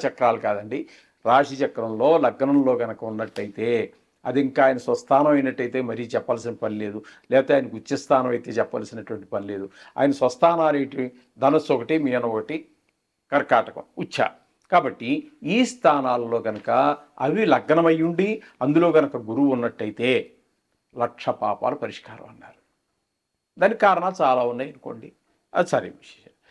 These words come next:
ఈ విధంగా లగ్నంలో గురువు ఉంటే లక్ష పాపాలు పరిష్కారం. గురువు వల్ల పంచమహాపురుష యోగాలని ఉంటాయి. అవి రవి, రవి, రవిచంద్రుల వల్ల ఏర్పడవండి.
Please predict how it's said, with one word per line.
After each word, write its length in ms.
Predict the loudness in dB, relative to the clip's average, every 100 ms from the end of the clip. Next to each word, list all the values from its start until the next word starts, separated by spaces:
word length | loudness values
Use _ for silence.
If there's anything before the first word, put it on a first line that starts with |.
| _ -4
ఈ 120 | 2
విధంగా 600 | 4 6 6 4 4 0 -6 _ _ _ _ _ _ _ _ _ _ _ _ -8
లగ్నంలో 560 | -2 0 2 2 4
గురువు 220 | 2 2
ఉంటే 160 | -2 2
లక్ష 240 | 2 2
పాపాలు 300 | 0 0 -2
పరిష్కారం. 800 | -4 -8 -14 -18 -20 -20 _ -2 2
గురువు 200 | 4 6
వల్ల 540 | 6 6 2 2 -2 -8 _ _ 0
పంచమహాపురుష 1040 | 2 2 4 4 4 4 2 2 -6 -2
యోగాలని 580 | 2 4 4 4 2 2
ఉంటాయి. 280 | -2 -6 -8 -12 _ -8
అవి 480 | -2 0 0 0 -6 _ _ _ _ _ -10
రవి, 540 | -4 -2 0 -2 -6 _ -6
రవి, 920 | 2 2 2 0 0 -2 -4 -6 -10
రవిచంద్రుల 640 | 0 2 2 2 2 2 2
వల్ల 240 | 2 4
ఏర్పడవండి. 880 | 6 4 4 -2 -2 -2 -2 -4